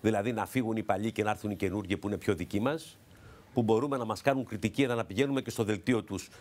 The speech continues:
και να μην φεύγουμε με μόλοπες, να είναι όλοι ευχαριστημένοι. Αυτό σημαίνει το νέο, α, πνεύμα για τα μίντια της κυβέρνησης και προσωπικά του Υπουργού Επικρατείας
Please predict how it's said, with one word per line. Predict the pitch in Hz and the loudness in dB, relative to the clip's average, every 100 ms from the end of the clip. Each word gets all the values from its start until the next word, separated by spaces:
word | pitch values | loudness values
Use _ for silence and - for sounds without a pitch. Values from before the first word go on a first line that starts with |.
| - - | -8 0
και | 120 | 0
να | 113 | 2
μην | 160 | 0
φεύγουμε | 151 143 123 | 0 0 2
με | 113 | 0
μόλοπες, | 107 113 104 - 143 - - - | 2 2 2 -2 -4 -6 -14 2
να | 139 | 4
είναι | 135 | 4
όλοι | 143 | 2
ευχαριστημένοι. | 135 127 117 104 98 98 147 156 - - - | 0 -2 -4 -2 0 0 -2 -6 -16 -12 -8
Αυτό | 85 139 | -2 0
σημαίνει | 123 113 120 | 0 0 -2
το | 101 107 | 0 -2
νέο, | 107 113 101 87 69 - - - _ | 0 -2 -2 -6 -10 -18 -20 -20 _
α, | - 95 92 87 82 78 - | -6 -4 -4 -6 -8 -6 0
πνεύμα | 135 151 113 107 107 85 - - - - - - | 2 2 2 -2 -4 -4 -8 -20 -20 -20 -16 -6
για | 90 113 | 0 0
τα | 104 | 0
μίντια | 98 127 107 110 92 76 - - - - - - - - | 0 -2 0 -2 -2 -6 -14 -20 -20 -20 -20 -20 -20 -8
της | 107 - | -6 -4
κυβέρνησης | - 98 107 107 - 160 | -2 0 0 -2 -4 -4
και | - 104 | -2 -4
προσωπικά | 92 - 87 107 131 | -4 -6 -4 -2 -2
του | 107 | -2
Υπουργού | 92 90 92 | -4 -4 -4
Επικρατείας | 87 - 78 131 160 180 | -4 -6 -6 -4 -4 -6